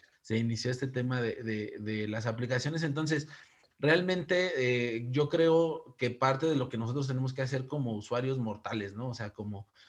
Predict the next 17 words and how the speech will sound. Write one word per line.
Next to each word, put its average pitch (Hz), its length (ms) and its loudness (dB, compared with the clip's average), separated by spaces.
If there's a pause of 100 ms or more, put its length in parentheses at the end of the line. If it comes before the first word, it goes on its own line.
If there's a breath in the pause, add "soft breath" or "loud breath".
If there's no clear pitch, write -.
(140 soft breath)
los 110 200 -4
que 110 440 -2
visitamos 117 640 -2
estas 123 300 0
redes 123 200 0
sociales 123 440 -4
es 113 180 -6 (320 soft breath)
no 147 120 2
compartir 143 340 2
información, 117 560 0
como 139 180 -2
lo 101 100 -6
mencionaste, 104 540 -4
Rafa. 139 400 -4 (400 soft breath)
Eh, 110 720 0 (760)
de 123 400 2
hecho, 143 500 6